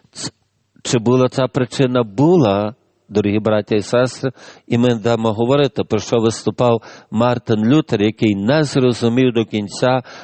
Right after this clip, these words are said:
науки церкви, або дивився тільки то, що окремі церковники надоживають, надоживають.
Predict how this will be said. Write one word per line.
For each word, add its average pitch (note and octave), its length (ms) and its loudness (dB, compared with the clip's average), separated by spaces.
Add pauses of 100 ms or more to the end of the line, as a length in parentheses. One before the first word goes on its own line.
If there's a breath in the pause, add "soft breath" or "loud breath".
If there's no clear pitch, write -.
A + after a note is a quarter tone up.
(120)
науки A2+ 440 2
церкви, C3 600 0
або A2+ 260 0
дивився B2+ 500 0
тільки C3+ 420 -2
то, C#3 340 0 (380 loud breath)
що - 200 -2
окремі C3+ 800 0
церковники C#3 920 -2
надоживають, A#2+ 1160 0 (400)
надоживають. G2 920 -2